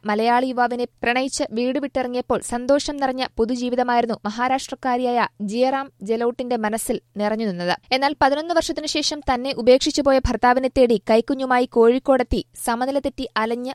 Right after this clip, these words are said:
ഒടുവിൽ കുതിരവട്ടം മാനസികാരോഗ്യ കേന്ദ്രത്തിലെ സെല്ലിൽ കൊല്ലപ്പെടാനായിരുന്നു ജിയറാമിന്റെ വിധി. മഹാരാഷ്ട്രയിലെ താനെ സ്വദേശിനിയായ ജിയറാം തലശ്ശേരി പിണറായി കുനിയിൽ പീടികയിൽ സിറാജിനെ പ്രണയിച്ച് ഒളിച്ചോടിയതായിരുന്നു. തെറ്റും ശരിയും തിരിച്ചറിയാൻ കഴിയാത്ത പ്രായത്തിൽ പ്രണയം തലയ്ക്ക് പിടിച്ചപ്പോൾ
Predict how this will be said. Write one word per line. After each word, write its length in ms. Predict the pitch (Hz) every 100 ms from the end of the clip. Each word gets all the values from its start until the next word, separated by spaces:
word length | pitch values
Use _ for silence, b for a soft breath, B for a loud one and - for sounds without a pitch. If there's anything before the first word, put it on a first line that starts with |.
| -
ഒടുവിൽ 300 | 220 233 269
കുതിരവട്ടം 560 | - 226 262 269 277 240
മാനസികാരോഗ്യ 680 | 226 240 - 262 254 254
കേന്ദ്രത്തിലെ 400 | 247 240 240 233 - -
സെല്ലിൽ 360 | - 233 247 262
കൊല്ലപ്പെടാനായിരുന്നു 800 | 240 226 - 247 240 233 233 208 _ 202
ജിയറാമിന്റെ 600 | 220 247 247 247 226 180
വിധി. 220 | 180 - _
മഹാരാഷ്ട്രയിലെ 720 | 240 269 294 311 - 330 311 320
താനെ 320 | 262 247 269
സ്വദേശിനിയായ 500 | 277 285 277 277 269 262 -
ജിയറാം 420 | 196 214 240 247 -
തലശ്ശേരി 500 | 220 220 - 269 269
പിണറായി 480 | - 220 233 247 262 _
കുനിയിൽ 400 | - 254 262 294
പീടികയിൽ 500 | - 294 285 277 269 -
സിറാജിനെ 540 | - 233 247 262 269
പ്രണയിച്ച് 440 | 269 240 247 - -
ഒളിച്ചോടിയതായിരുന്നു. 840 | 208 220 - 247 247 196 175 185 - _
തെറ്റും 320 | 269 - 330
ശരിയും 340 | 330 339 302 294
തിരിച്ചറിയാൻ 460 | 269 269 277 269 269
കഴിയാത്ത 440 | 247 254 247 -
പ്രായത്തിൽ 460 | - 233 233 226 202
പ്രണയം 360 | - 226 240 262
തലയ്ക്ക് 240 | 247 226
പിടിച്ചപ്പോൾ 540 | - 262 247 - 240